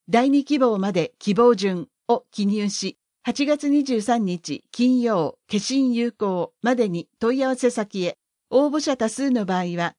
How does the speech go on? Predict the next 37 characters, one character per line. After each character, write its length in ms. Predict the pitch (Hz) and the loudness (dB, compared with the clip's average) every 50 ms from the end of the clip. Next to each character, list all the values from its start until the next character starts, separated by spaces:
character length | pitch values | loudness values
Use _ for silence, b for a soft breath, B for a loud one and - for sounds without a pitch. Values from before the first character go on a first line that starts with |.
| _ _ _ | _ _ _
初 260 | - 220 202 254 302 | -4 -2 0 0 0
め 100 | 302 320 | 0 0
て 140 | 285 196 175 | 0 -2 -2
参 220 | - - 202 220 220 | -2 -2 -4 -2 -2
加 120 | 247 247 | -2 -2
す 140 | - 247 226 | -2 -2 -2
る 80 | 233 | -2
方 340 | 233 240 220 - 220 196 170 | -2 -4 -4 -2 0 0 2
を 160 | 160 143 - - 190 | 0 0 -2 -2 -2
優 160 | 208 254 254 | 0 0 0
先 240 | - 269 254 254 240 | 0 0 0 0 0
し 120 | - - | -2 -2
て 220 | - 214 208 - - | -2 -4 -4 -4 -6
抽 180 | - 220 220 208 | -6 -4 -4 -4
選 240 | 208 220 190 202 196 | -4 -6 -6 -6 -6
し、 260 | - - 180 185 - _ _ _ _ | -6 -8 -8 -10 -12 _ _ _ _
結 220 | - 226 214 220 _ | 0 0 0 0 _
果 160 | - 254 240 | 0 0 0
を 140 | 214 - - _ _ _ _ _ | 0 -2 -6 _ _ _ _ _
九 100 | - 294 | -4 -2
月 300 | 262 302 285 - - 185 | 0 0 0 0 -2 -6
五 260 | 175 170 - - - - | -6 -8 -12 -18 -10 -6
日 200 | - 196 196 - _ _ - | -4 -4 -4 -4 _ _ -2
木 280 | 190 196 196 - 294 285 | -2 -2 0 2 2 2
曜 200 | 302 285 285 269 | 2 2 0 0
頃 400 | - - 254 226 190 170 - _ _ - | 0 -2 -2 0 0 -2 -4 _ _ -8
お 80 | 175 | -6
知 140 | 165 - 190 | -6 -4 -2
ら 100 | 196 202 | -4 -2
せ 140 | 202 214 196 | -2 -4 -4
し 160 | - - 185 | -4 -4 -6
ま 100 | 175 196 | -6 -6
す。 240 | 202 - - - _ _ _ _ _ - | -6 -8 -12 -18 _ _ _ _ _ 0
同 240 | 185 254 277 302 | 2 2 4 2
時 180 | 269 254 302 294 | 2 0 -4 -4
期 140 | - 285 233 | -4 -4 -4
に 240 | 202 190 190 - | -4 -6 -8 -12